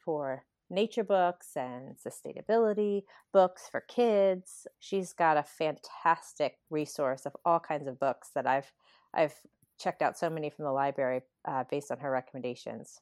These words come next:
I also really like Lindsay. She has an Instagram account, Simply Sustainable Parenting. Lindsay's blog and Instagram account is an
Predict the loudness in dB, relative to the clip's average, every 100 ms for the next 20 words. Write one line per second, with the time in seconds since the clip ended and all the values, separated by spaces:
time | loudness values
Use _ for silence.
0 | -14 -6 4 4 4 0 0 2 2 2
1 | 2 2 0 -4 -20 -8 -2 -2 -2 -2
2 | -2 -4 -4 -4 0 0 0 -6 -8 -10
3 | -4 -2 -2 -4 -12 -4 -4 -4 -8 -6
4 | -4 -2 0 -2 -4 -6 -6 -4 -6 -4
5 | -4 -6 -8 -10 -10 -6 2 6 6 6
6 | 4 2 0 2 8 10 10 8 4 -4
7 | -2 0 0 -2 -10 -14 _ -4 -4 -4
8 | 0 2 2 0 2 2 2 -4 _ 0
9 | 4 6 6 4 -2